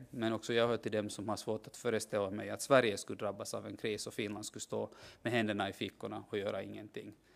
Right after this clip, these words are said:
Det är för mig åtminstone en fullständigt omöjlig tanke. Och därför så tycker jag att, eh, allt det vi har gjort det gångna året har ett stort värde.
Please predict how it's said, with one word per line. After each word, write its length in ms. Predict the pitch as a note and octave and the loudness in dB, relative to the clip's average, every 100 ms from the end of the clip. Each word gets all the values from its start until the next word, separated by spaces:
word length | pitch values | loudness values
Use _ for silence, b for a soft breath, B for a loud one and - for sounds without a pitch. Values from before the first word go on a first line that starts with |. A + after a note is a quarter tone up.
| b b | b b
Det 80 | A#2+ | -2
är 40 | |
för 120 | A2 G#2+ | 0 -2
mig 180 | G2+ | -2
åtminstone 420 | F#2+ G2+ - G#2 G#2 | -2 -6 -6 -6 -6
en 80 | |
fullständigt 580 | - G2+ - G2 - - - | -6 -8 -8 -12 -14 -20 -10
omöjlig 500 | B2 G#2 G2+ G#2 A2 _ - | -4 -4 -4 -8 -12 _ 6
tanke. 400 | B2 G2+ - - - _ B B B B B | 6 6 -2 -16 -20 _ B B B B B
Och 440 | B - A#2 A2+ | B 4 8 10
därför 440 | B2 C#3+ - B2+ A2+ | 10 10 8 4 4
så 420 | - A#2 A#2 A2+ B2 B2+ | 4 6 6 4 -4 -8
tycker 280 | - - B2 | -4 0 6
jag 220 | A#2 A2+ | 8 10
att, 260 | G#2+ - - | 8 4 2
eh, 140 | A2+ G#2 G#2 - - | 4 2 -4 -8 2
allt 220 | B2+ A#2+ | 2 4
det 60 | |
vi 100 | A#2 | 2
har 100 | A2 | 4
gjort 240 | A2+ A#2 - | 4 2 0
det 80 | A2+ | 0
gångna 300 | G#2+ G#2+ G#2 | 2 2 2
året 380 | G#2 A2 A2+ - | 4 4 2 -4
har 240 | - A2+ G#2 | -4 0 0
ett 100 | - | 0
stort 340 | - B2 - | -6 -10 0
värde. 300 | G#2 A2 B2+ | 4 4 4